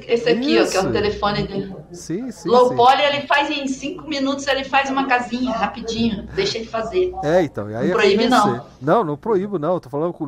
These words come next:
Speaker 2: eh, o contrário, que tava mutado quando eu falei em convencer o Carlitos a fazer isso,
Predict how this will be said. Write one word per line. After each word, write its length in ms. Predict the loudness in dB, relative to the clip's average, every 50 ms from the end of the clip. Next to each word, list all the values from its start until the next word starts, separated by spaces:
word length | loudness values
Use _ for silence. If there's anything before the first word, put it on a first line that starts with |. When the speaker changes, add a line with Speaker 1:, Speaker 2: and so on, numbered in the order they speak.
| -6
Speaker 2:
eh, 300 | -6 -6 -4 -6 -4 -6
o 140 | -6 -8 -8
contrário, 600 | -6 -4 -4 -4 -2 -2 0 0 0 0 0 -2
que 80 | -6 -4
tava 220 | -4 -4 -4 -4
mutado 420 | -8 -10 -8 -6 -2 -2 -2 -2 -4
quando 180 | -8 -10 -10
eu 40 | -10
falei 280 | -8 -8 -6 -6 -6 -8
em 40 |
convencer 960 | -8 -6 -4 -4 -2 -2 0 -2 -2 -2 -4 -8 -6 -2 2 2 2 2 0 -4
o 140 | -12 -14
Carlitos 480 | -6 -4 -4 -4 -2 -4 -8 -8 -6 -8
a 80 | -6 -4
fazer 340 | -4 -4 -4 -2 -2 -4
isso, 460 | -2 -2 -4 -6 -6 -8 -10 -12 -14